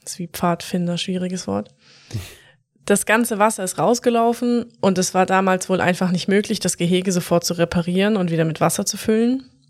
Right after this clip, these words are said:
Und Knautschkes Mutter ist bei dem Angriff gestorben. Ihr anderthalbjähriger Sohn hat aber überlebt. Und später auch deswegen, weil seine Tierpflege und Pflegerinnen ihn mehrmals täglich mit Wasser übergossen haben.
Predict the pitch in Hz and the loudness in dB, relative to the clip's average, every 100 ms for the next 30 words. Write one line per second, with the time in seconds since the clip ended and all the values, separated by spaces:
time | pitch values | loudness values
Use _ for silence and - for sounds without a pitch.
0 | _ _ _ - 175 - - 208 233 202 | _ _ _ -2 0 -2 0 2 2 -2
1 | - 214 214 190 - 175 170 120 180 180 | 0 2 2 0 2 2 2 2 0 2
2 | 185 - 170 - 214 247 285 277 - - | -2 -2 -4 0 2 2 0 -4 -8 -18
3 | - - - - - 208 202 220 208 196 | -18 -20 -20 -14 -2 2 2 0 0 0
4 | 180 180 180 165 160 202 247 214 202 185 | 0 0 0 0 0 0 2 0 -2 0
5 | 180 175 165 - - - - - _ - | 0 2 2 0 -4 -6 -10 -12 _ -6
6 | 185 175 - 208 233 196 170 - 226 - | -4 -2 0 0 2 2 0 0 -2 0
7 | 165 165 180 214 - - - - 175 170 | 0 0 0 -2 -6 -18 -10 -2 0 2
8 | 165 165 - 247 - 202 185 170 165 208 | 0 -2 0 0 2 0 2 0 0 0
9 | 202 180 170 180 190 - 190 180 175 196 | 2 2 0 0 -2 -4 0 0 2 2
10 | 214 196 - - 180 180 - 170 170 175 | 2 0 0 0 0 0 -4 0 2 0
11 | - 151 151 - - 147 156 - - | -2 -2 -2 0 -2 -2 -4 -4 -6